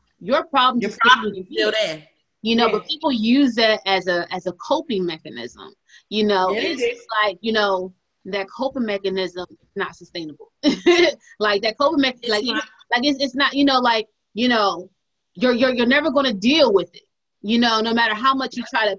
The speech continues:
Speaker 1: patch on, you know, whatever, you know, like you're, you're not gonna deal with it. And so, um, it's like finding the underlying issue, the root cause. I'm
Speaker 2: Yes.
Speaker 1: all about finding the root cause. Yes,
Speaker 2: Absolutely.
Speaker 1: you're angry.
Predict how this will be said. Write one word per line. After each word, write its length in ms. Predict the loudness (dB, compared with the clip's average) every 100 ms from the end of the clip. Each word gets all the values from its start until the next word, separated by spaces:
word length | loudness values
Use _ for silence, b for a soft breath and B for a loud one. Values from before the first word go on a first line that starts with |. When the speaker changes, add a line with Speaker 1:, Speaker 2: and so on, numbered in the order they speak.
| -4
Speaker 1:
patch 240 | -4 -4 -6
on, 560 | -4 -4 -4 -6 -12 -16 _ _ -20 -20 _ -6
you 160 | 0
know, 240 | 2 2 2
whatever, 460 | 2 0 0 -4 -6 -10 _ _ _ _ -6
you 140 | 0 2
know, 280 | 2 0 -2
like 300 | -2 -2 -4
you're, 200 | -4 -6 -6 -14 _ _ -8
you're 120 | -2
not 180 | -2 -2
gonna 160 | -4 -6
deal 220 | -4 -4
with 100 | -6 -10
it. 100 | -10
And 100 | -8
so, 420 | -4 0 0 -2 _ _ _
um, 440 | 0 2 0 -2 -6
it's 140 | -4
like 180 | -4 -2
finding 560 | -2 -2 -2 -4 -8 -14 -10
the 140 | -10 -4
underlying 560 | -4 -2 -2 -2 -4 -6
issue, 600 | -4 -4 -4 -10 -12 -14 -10
the 140 | -2 -2
root 320 | 0 -2 -2 _ _
cause. 640 | 0 2 0 -4 _ -20 -20 _ _ _ _ _ -4
I'm 120 | 2
Speaker 2:
Yes. 40 |
Speaker 1:
all 160 | 4 4
about 320 | 2 2 0 -4
finding 260 | -4 -2 -2
the 80 | -2
root 200 | -2 -6 0
cause. 440 | 2 2 -2 _ _ _ _ 0
Yes, 240 | 2 4 4
Speaker 2:
Absolutely. 200 | 4 4
Speaker 1:
you're 80 | 2
angry. 380 | 4 2 -2